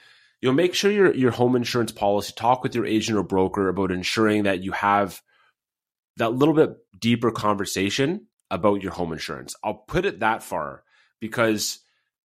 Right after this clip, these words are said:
the fires are going to affect things. Um, maybe this is kind of a, you know, a kick in the right direction to say,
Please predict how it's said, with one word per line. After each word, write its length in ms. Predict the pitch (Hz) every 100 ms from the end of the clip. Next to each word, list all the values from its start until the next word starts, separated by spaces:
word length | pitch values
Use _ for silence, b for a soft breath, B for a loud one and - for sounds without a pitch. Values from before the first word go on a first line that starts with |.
| _ _ _ _
the 100 | 107
fires 540 | - 156 180 180 156 -
are 180 | 113 123
going 220 | 120 131
to 120 | 131 131
affect 340 | 117 95 -
things. 500 | 92 87 85 - - _ -
Um, 520 | 90 90 87 87 85 - _ _ _ _ _
maybe 340 | 113 127 143 147
this 220 | 131 135
is 120 | 117
kind 180 | - 120
of 60 | 107
a, 180 | 101 -
you 80 | 110
know, 100 | 101
a 40 |
kick 280 | 90 - 110
in 60 | 107
the 100 | 98
right 180 | 98 87
direction 440 | 92 92 - 101
to 60 | 90
say, 440 | - 90 90 82